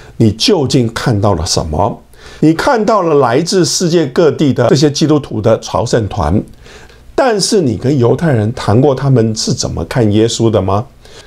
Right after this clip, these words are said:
我说到这里，估计你要说，“庄老师必定是做过这些事情，现在想必他要开始卖弄他的深度旅游的经验了。”你在等我说吗？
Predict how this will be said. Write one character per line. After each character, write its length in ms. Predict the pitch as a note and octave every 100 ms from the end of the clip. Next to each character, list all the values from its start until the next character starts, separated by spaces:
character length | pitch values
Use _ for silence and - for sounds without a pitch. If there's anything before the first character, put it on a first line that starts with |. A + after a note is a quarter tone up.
| - -
我 100 | G3+
说 180 | F#3+ B3+
到 140 | C4
这 220 | A#3+ C4 F3+
里， 200 | A#2+ - - - - -
估 180 | G3+ A3
计 140 | A#3
你 140 | D#3 G#2+
要 140 | A2
说 400 | G#2 C#3+ D3+ - _ - - - -
，“庄 200 | - C#3+
老 160 | C3+ E2
师 300 | - B2 C3+ C3+
必 120 | C#3+
定 140 | B2
是 140 | A#2 B2
做 220 | G#2+ B2
过 140 | B2+
这 120 | A#2+ C3
些 160 | B2+
事 200 | A#2 C3+
情， 360 | A#2+ - C#2 F#2+ - - - -
现 320 | - C4+ F#3
在 280 | C#3 E3 C#3 - - -
想 360 | - - F#2 F#2+
必 200 | C3+ A#2+
他 120 | B2
要 80 | B2
开 200 | - B2+
始 140 | -
卖 240 | G2+ B2 A#2
弄 240 | A#2 G#2+
他 120 | A2
的 120 | A2
深 340 | G#2+ - A#2+ B2
度 180 | C3+ A2
旅 160 | E2 E2+
游 100 | E2+
的 140 | F#2+
经 200 | F#2 A2
验 220 | A#2+ G#2+
了。” 160 | F2+ - - - - - - - - - - - - - - - - - - - - -
你 100 | A#2+
在 120 | D#3
等 220 | D#3 C3
我 100 | C#3
说 260 | F2 - A#2
吗？ 200 | B2+ C3+